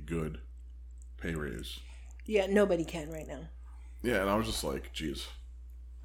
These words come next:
Speaker 2: Yeah, it, it, inflation is a little bit less than ten percent right now.
Speaker 1: Mm-hmm.
Speaker 2: That's what it's increased. And most places will do approximately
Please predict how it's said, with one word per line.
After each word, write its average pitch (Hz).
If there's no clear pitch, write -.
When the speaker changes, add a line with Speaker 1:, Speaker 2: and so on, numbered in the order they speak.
Speaker 2:
Yeah, 202
it, 214
it, 208
inflation 262
is 202
a 208
little 214
bit 185
less 185
than 185
ten 180
percent 175
right 175
now. 165
Speaker 1:
Mm-hmm. 104
Speaker 2:
That's 175
what 180
it's 170
increased. 175
And 175
most 202
places 190
will 196
do 190
approximately 175